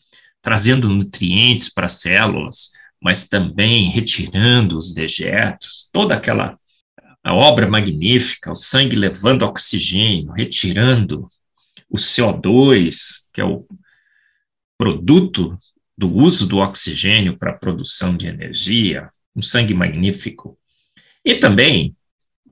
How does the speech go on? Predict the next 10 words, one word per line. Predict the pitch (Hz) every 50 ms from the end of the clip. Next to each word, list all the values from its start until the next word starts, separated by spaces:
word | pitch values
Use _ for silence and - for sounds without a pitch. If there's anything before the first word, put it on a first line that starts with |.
| _ _ _ _
nessa, | - 117 117 - - - 98 85 82 - -
nesse | 101 113 127 - -
podcast, | - 98 90 - - - 139 - - - 90
a | -
parte | - 95 87 87 - - -
dois, | - 131 123 95 - - - - - - - -
quero | - 170 185 170 165 143
dar | 113 113 113 107 92 82 76 71 - - _ _ _ _ _ _
destaque | - 107 101 - - - - 180 180 180 - - 87 - - _ _ _ _ _ _ _ _ _ _ _ _ _ _ _ _ _ _ _ _ _ _ _ _ -
à | 135 147 151 147 135 -